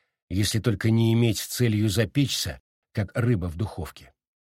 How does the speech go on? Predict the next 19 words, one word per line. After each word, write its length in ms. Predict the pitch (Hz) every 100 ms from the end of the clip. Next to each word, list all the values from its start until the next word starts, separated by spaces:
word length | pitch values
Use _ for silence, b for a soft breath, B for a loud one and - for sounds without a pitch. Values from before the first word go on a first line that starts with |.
| _ _ -
На 240 | 107 123
пляже 460 | 135 151 156 101 120
у 100 | 107
Петропавловской 800 | 123 123 120 135 123 98 - 87
крепости 720 | 131 151 117 95 - 76 - _
в 160 | 90 101
мутноватой 600 | 127 - 127 139 131 123
Невской 400 | 127 117 - 117
воде 360 | 113 101 135
покачивались, 680 | - 104 143 135 113 104 98
как 160 | - 101
поплавки, 600 | 95 113 104 - 135 104 b b b
десятки 560 | 98 107 - 110 -
голов, 580 | 117 120 120 107 80 - _ _ _ 104
а 140 | 117
у 120 | 123
стен 460 | 107 - 170 165 110
выстроились 680 | 104 143 - 131 117 113 82
загорающие. 920 | 120 120 110 90 76 - - -